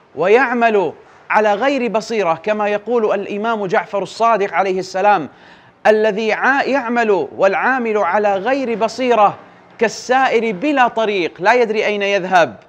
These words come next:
كلما ازداد سرعة ازداد بعدا، لأنه لا يصل إلى طريقه.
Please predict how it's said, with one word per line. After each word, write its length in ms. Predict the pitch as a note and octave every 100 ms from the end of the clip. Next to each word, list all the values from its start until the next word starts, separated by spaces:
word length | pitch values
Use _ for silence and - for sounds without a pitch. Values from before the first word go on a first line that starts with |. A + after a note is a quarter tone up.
| _ _ _ _ _
كلما 520 | C#4 D4+ C4 A#3+ A#3
ازداد 440 | G3+ D#3+ C4 B3+ A3+
سرعة 440 | A3 C#4+ B3 C4 D4+ D4+ -
ازداد 440 | E3 C#3 F3 D3
بعدا، 500 | C#3+ G3 E3+ D#3+ A#2+ G2+ _ _
لأنه 440 | C#3+ D#3 D#3 D3
لا 140 | C#3+ G3+
يصل 320 | A3+ - D#3+
إلى 240 | C3 C#3
طريقه. 460 | C3 C#3 C3+ - A2+